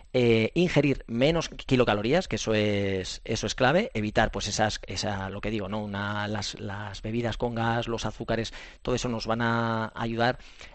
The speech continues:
a que mantenem-, mantengamos esa dieta que, que va a ser un poco clave. Intentar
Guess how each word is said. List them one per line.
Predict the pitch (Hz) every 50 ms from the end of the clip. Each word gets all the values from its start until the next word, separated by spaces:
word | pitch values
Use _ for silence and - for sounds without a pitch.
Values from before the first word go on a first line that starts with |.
| -
a | - 127
que | - 123
mantenem-, | 117 117 110 120 113 120 117 123 127 -
mantengamos | 117 113 110 110 110 113 120 123 127 135 120 -
esa | - 113 113
dieta | 120 120 - 131 -
que, | - 113 107 104 104 101 95 98 95 98 98 -
que | - 117
va | 107
a | 101
ser | - 131
un | 120 107
poco | 117 101
clave. | 90 98 113 110 104 90 - -
Intentar | - 135 123 131 123 117 131 135 123